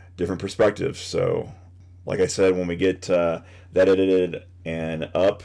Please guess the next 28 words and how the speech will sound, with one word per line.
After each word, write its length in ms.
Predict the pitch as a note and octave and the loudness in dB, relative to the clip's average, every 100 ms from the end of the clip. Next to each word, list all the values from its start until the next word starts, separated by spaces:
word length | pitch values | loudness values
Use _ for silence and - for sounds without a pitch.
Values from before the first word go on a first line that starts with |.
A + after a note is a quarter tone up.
| - | -16
you 180 | - E2+ | -10 -6
will 120 | E2 | -4
definitely 340 | D2+ F2+ - F2 | 0 0 0 -4
know 160 | F2 | 0
about 300 | F2+ F2 F2 | 0 2 2
it, 200 | F2+ F#2+ - | 2 0 -4
and 500 | - D#2 D#2 E2 - - - - - - - - - - - - - - | -10 -8 -8 -10 -14 -18 -20 -20 -20 -20 -20 -20 -20 -20 -20 -20 -20 -8
title 300 | G#2+ F#2+ F2+ | 2 4 6
yet 220 | F#2+ G2 | 4 4
to 100 | A2 | 0
be 120 | G2+ | -2
<laughs> 20 | |
decided, 600 | A2 G#2 A2 G#2 G#2+ A2+ | -2 2 4 6 6 4
but 180 | F#2+ F#2+ | 4 4
it 140 | F#2 - | 4 4
will 180 | F#2+ | 2
happen. 560 | G2 F#2+ G2 G#2 G#2+ A#2 - - - - - - - - - - - - | 2 2 2 0 0 -4 -14 -20 -20 -20 -20 -20 -20 -20 -20 -20 -14 -2
I 140 | A2+ | 4
appreciate 520 | C#3 C#3+ E3 E3 D3+ | 4 4 -2 2 4
everybody 260 | C3+ B2+ B2 | 6 6 6
that's 180 | A2 A2+ | 4 4
listening 580 | A#2+ - F#2 E2 D#2+ - - - - - | 0 0 -6 -6 -8 -14 -20 -20 -20 -6
all 180 | F#2 G2+ | 0 2
around 220 | G2+ G2 | 4 2
the 80 | G2 | 2
world. 420 | F#2+ G#2 G2+ F#2 | 4 6 6 4
I've 240 | F#2 F2+ | 2 0
seen 540 | - G2 G2 F#2+ F#2 | -2 -4 -4 -2 -6